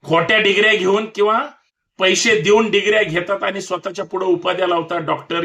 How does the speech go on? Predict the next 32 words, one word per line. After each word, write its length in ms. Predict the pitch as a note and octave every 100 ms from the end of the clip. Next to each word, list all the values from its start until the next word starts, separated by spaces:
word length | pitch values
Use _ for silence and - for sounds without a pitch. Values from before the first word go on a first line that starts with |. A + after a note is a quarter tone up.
| E3
किंवा 220 | E3+ E3+
बाकीचं 460 | D3+ D3 D3+ D#3 D#3+
जे 180 | C#3
काही 200 | D3+ C#3+
असेल 360 | C#3 B2 C#3+ B2+
ते. 340 | A#2 B2+ D#3+ _ _ _ _ _ _ _ _ _ C#3
तुम्ही 160 | F3
माणसं 440 | E3 E3+ F#3 G#3+ G3+
मारता. 360 | F#3+ D#3+ E3
अरे, 140 | F3 F#3+
तुम्हाला 480 | E3+ F3+ F#3 G3+ B3+ - _ _ _
समाजाने 580 | - D#3 F3+ E3 F#3 F3+
देव 280 | C#3+ F3 F3
समजलंय, 540 | E3+ E3 D#3 D#3 D#3+ -
तुम्ही 160 | D#3+
जीव 300 | C#3+ C3+ G3+
घेत 300 | F#3+ D3 F3
असाल, 420 | E3+ - D3 C#3 D#3 _ _ _ _ _ _ _ _ _ C#3+
तुमची 280 | D3+ F#3
सिस्टीम 460 | F3+ E3+ E3 B3 A#3
होपलता-, 680 | F3+ F#3 F3 - E3+ E3 C3+
होपलेस 400 | D3 D3+ E3+ E3+
असेल, 360 | D3+ - D3 D#3+ _ _ _ _ -
तुम्हाला 280 | C#3+ D#3+ E3+
काय 200 | F3 E3
चाटायचंय 500 | D#3+ D#3 - - -
का? 100 | - _
त्याच्या 240 | D3 D3 -
पुढची 360 | F#3+ G3 G3
हाईट 260 | G#3+ F#3 F3+
सांगतो 360 | - D#3 C#3+ D3
दुसरी. 420 | C3+ C#3 B2+